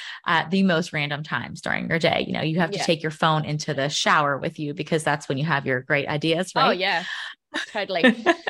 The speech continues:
Speaker 2: So, yeah, so what's happening with
Speaker 1: So
Speaker 2: you moving forward?
Speaker 1: Yeah, so we are, we are continuing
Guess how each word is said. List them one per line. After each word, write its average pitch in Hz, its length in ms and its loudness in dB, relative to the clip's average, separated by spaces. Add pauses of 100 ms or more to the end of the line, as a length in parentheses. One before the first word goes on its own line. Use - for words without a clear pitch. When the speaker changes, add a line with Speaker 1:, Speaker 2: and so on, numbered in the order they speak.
(320)
Speaker 2:
So, 302 80 6
yeah, 302 180 4
so 285 180 0
what's 285 180 0
happening 277 280 -2
with 269 100 2
Speaker 1:
So 254 200 8
Speaker 2:
you 247 80 -2
moving 247 300 -8
forward? 240 440 -2 (880)
Speaker 1:
Yeah, 302 340 6
so 285 340 4
we 262 380 2 (100)
are, 226 500 4 (360)
we 240 200 2
are 247 140 4
continuing 240 760 -4